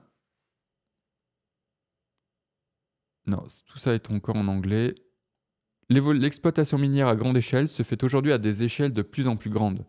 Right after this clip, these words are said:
L'un des facteurs de cette évolution est que les opérations sont de plus en plus mécanisées et efficaces, ce qui signifie que des gisements de plus grande taille et de plus faible teneur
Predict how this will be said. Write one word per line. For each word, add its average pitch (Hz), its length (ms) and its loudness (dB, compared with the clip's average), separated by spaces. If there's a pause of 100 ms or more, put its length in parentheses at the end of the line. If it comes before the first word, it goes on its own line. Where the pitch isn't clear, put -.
(420)
L'un 131 160 4
des 143 120 2
facteurs 139 400 0
de 113 120 -2
cette 101 200 -4
évolution 127 600 -2 (220)
est 113 80 -2
que - 120 -2
les 104 300 2
opérations 127 480 0
sont 107 160 -4
de 101 80 0
plus 117 180 -6
en 117 100 -2
plus 135 280 -6
mécanisées 120 640 0
et 117 100 2
efficaces, 107 640 -2
ce - 140 -6
qui 113 140 -4
signifie 135 340 -2
que 127 120 0
des 101 160 2
gisements 123 340 0
de 101 80 2
plus - 460 -6
grande 117 340 0
taille 131 340 2
et 104 100 -2
de 98 120 0
plus 170 400 -2
faible 123 440 0
teneur 120 440 0